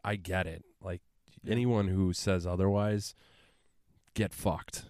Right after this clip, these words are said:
Speaker 1: Like, that's, that's stupid. Like, this is, this is, this is crazy times, and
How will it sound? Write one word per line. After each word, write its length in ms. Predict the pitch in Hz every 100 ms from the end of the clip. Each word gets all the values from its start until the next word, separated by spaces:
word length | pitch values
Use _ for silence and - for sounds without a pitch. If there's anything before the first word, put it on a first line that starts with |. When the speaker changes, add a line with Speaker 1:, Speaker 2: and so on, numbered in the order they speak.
| -
Speaker 1:
Like, 240 | 92 85 -
that's, 440 | - 98 92 - - _
that's 220 | - 104 -
stupid. 600 | - - 104 - 69 78 - - - _ _
Like, 180 | 95 92
this 200 | 120 107
is, 320 | 113 98 90 -
this 200 | 110 101
is, 120 | 104
this 220 | 104 110 104
is 140 | 101
crazy 480 | - 120 117 107 107
times, 640 | - 95 95 98 95 -
and 240 | 87 85